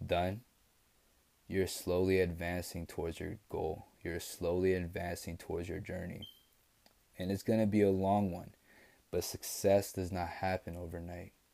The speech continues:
Success is a process. It may be a ten-year process, and hell, it may be a whole twenty-year process. But which is why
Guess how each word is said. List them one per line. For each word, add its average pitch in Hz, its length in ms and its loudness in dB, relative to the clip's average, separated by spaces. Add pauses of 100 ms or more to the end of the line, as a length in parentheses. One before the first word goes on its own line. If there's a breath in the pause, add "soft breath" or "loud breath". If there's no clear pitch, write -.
(880 soft breath)
Success - 760 2 (160)
is 95 180 -4
a 80 60 -4
process. 92 880 0 (680)
It 95 120 -2
may 92 200 2
be 90 140 2
a 87 60 0
ten-year 101 400 2
process, 107 640 4
and 92 180 -8
hell, 104 280 4
it 87 80 -4
may 107 220 2
be 113 260 4
a 90 180 0
whole 110 500 4
twenty-year 120 460 0
process. - 720 0 (1600 soft breath)
But 101 100 4
which 101 180 6
is 95 140 0
why 104 640 10